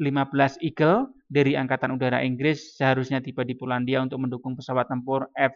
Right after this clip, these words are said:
dua dua. Belum lama ini, Menteri Pertahanan Polandia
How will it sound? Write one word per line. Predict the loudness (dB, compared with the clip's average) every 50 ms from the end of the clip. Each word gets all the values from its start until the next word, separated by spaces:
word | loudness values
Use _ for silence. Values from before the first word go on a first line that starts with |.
| -6
dua | -6 -2 -2 -2 0
dua. | 0 2 2 2 2 0 _ _ _ _ _ _ _ _ _ _ _ _ _ _ _ _ _ 2
Belum | 2 4 6
lama | 6 6 6 6 4
ini, | 4 2 0
Menteri | 0 0 -2 -2 -2
Pertahanan | -2 0 0 2 2 0 -2 0
Polandia | 0 0 0 2 2 4 6 6 6 6 4 0